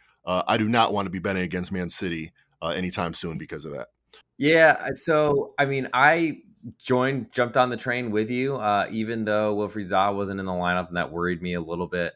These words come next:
Speaker 2: Uh, I thought he was gonna get transferred out to another team, but I don't think that's happened yet. Um, but anyway, I mean, I was riding there with you at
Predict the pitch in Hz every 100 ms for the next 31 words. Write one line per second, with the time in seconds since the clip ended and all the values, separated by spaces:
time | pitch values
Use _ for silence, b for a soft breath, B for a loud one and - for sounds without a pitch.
0 | _ 87 80 78 - 101 98 90 90 78
1 | 73 _ _ _ - 90 82 - 78 76
2 | 73 - - 80 78 73 - 78 73 71
3 | 80 - _ - 104 104 95 107 104 107
4 | 110 113 - b b b - 107 101 95
5 | 87 85 b _ 120 139 117 95 98 104
6 | 95 120 127 120 120 120 117 110 113 113
7 | 117 110 - 95 -